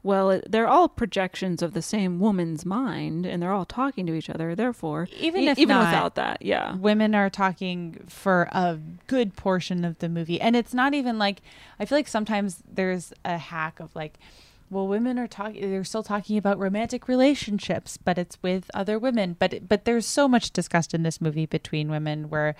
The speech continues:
Speaker 2: sometimes it is about a relationship. Sometimes it is about, who am I? Sometimes it's about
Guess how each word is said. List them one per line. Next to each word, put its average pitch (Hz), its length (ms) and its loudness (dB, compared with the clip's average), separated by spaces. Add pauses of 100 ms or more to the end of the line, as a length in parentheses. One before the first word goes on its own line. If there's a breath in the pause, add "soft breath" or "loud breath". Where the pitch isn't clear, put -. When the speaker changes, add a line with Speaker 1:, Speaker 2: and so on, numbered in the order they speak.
(400 loud breath)
Speaker 2:
sometimes 202 400 2
it 180 120 6
is 175 160 6
about 165 320 2
a 165 80 0
relationship. 175 800 0 (420 loud breath)
Sometimes 175 920 -4
it 185 140 -2
is 175 160 -2
about, 170 520 0 (480)
who 269 340 8
am 370 300 8
I? 175 400 0 (300 loud breath)
Sometimes 208 600 0
it's 202 160 -4
about 190 360 4